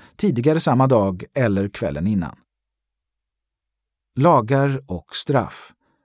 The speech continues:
Under noll komma två promille. Du kan dömas för rattfylleri om polisen anser att du inte kan framföra ditt fordon på ett betryggande sätt,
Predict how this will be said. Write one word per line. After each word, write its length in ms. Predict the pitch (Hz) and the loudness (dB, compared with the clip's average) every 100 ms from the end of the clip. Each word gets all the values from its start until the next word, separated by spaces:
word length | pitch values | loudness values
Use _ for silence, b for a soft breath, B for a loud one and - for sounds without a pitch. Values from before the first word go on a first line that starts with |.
| _ _ _ _ _ _ _ _ _ | _ _ _ _ _ _ _ _ _
Under 580 | 170 180 175 180 175 170 131 | 2 4 4 4 2 2 2
noll 420 | 135 123 135 135 | 2 4 0 0
komma 320 | 147 135 135 | 0 0 0
två 340 | 135 92 71 | -2 -6 -6
promille. 580 | 69 110 123 135 113 113 - _ _ _ _ _ _ _ _ _ _ _ _ - _ _ _ _ _ _ _ | -6 -2 0 0 0 -2 -8 _ _ _ _ _ _ _ _ _ _ _ _ -20 _ _ _ _ _ _ _
Du 200 | 127 147 | -2 0
kan 220 | 170 165 | 2 4
dömas 420 | 170 190 190 202 - | 4 4 4 2 0
för 260 | 113 101 | 0 2
rattfylleri 720 | 104 117 - 143 165 110 92 | 2 0 0 0 0 0 0
om 120 | 107 113 | -2 0
polisen 520 | 143 160 175 - 175 | 0 2 0 0 0
anser 400 | 98 85 127 123 | 0 -2 0 0
att 120 | 117 | 0
du 100 | 160 | -2
inte 280 | 156 92 98 | -2 -2 -2
kan 200 | 117 113 | -4 -2
framföra 640 | 160 123 95 - 139 135 | -2 0 0 0 2 2
ditt 160 | 135 - | 0 0
fordon 500 | 175 95 117 131 113 | -2 0 -2 -2 -2
på 180 | 104 | -4
ett 140 | 90 - | -6 -6
betryggande 520 | 123 120 101 120 123 | -6 -4 0 0 0
sätt, 420 | - 113 - - | 0 0 -2 -16